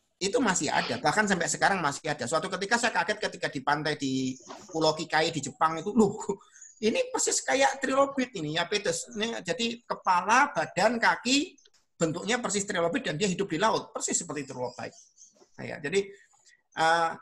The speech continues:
tetapi sudah tidak masuk golongan itu lagi, tidak masuk golongan trilobit. Kenapa? Karena trilobit itu punah karena tidak, dia tidak adaptif terhadap radiasi. Nah, ketika berevolusi membentuk tubuh yang adaptif terhadap radiasi,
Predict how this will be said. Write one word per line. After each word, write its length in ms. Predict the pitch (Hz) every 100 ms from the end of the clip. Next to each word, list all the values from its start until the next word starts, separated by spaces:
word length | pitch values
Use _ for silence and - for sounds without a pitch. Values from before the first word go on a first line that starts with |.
| _
tetapi 360 | - 180 - 247
sudah 460 | 240 - 143 151 -
tidak 240 | 156 143
masuk 240 | 131 131 143
golongan 400 | 139 139 131 135
itu 160 | 127
lagi, 400 | 135 170 139 123
tidak 260 | 123 135 123
masuk 160 | 117 -
golongan 300 | - 123 127
trilobit. 480 | 127 131 135 123 -
Kenapa? 400 | 156 226 170 165
Karena 240 | 147 202 - _ _ - _ _ -
trilobit 400 | 180 185 190 190
itu 100 | 247
punah 240 | 214 202 214
karena 160 | 190
tidak, 400 | 196 196 196 -
dia 160 | - 185
tidak 320 | 190 156 151
adaptif 320 | 139 131 208
terhadap 320 | - 147 139 131
radiasi. 640 | 127 123 117 107 - 110 113 _ _ _ _ _
Nah, 160 | 147 165
ketika 560 | 185 185 190 165 156 - _ _ _ _ _ _
berevolusi 960 | 180 - 180 180 190 247 254 208 160 -
membentuk 480 | 180 156 151 190
tubuh 280 | - 196 196 156
yang 160 | 151
adaptif 440 | 165 165 160 208 196
terhadap 320 | 156 143 135
radiasi, 880 | 135 - 143 - - - 139 139 -